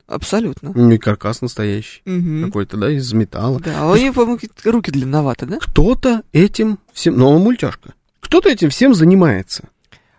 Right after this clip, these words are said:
Speaker 1: Кто-то
Speaker 2: Кто-то сидит, это
Speaker 1: придумал.
Speaker 2: креативит, это придумывает.
Speaker 1: Кто-то это одобрил.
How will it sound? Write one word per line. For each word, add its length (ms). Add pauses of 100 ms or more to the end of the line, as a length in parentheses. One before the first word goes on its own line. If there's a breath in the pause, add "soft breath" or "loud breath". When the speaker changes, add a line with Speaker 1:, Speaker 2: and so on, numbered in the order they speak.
Speaker 1:
Кто-то 280
Speaker 2:
Кто-то 120
сидит, 260
это 120
Speaker 1:
придумал. 160
Speaker 2:
креативит, 680
это 160
придумывает. 480
Speaker 1:
Кто-то 240
это 460 (100)
одобрил. 560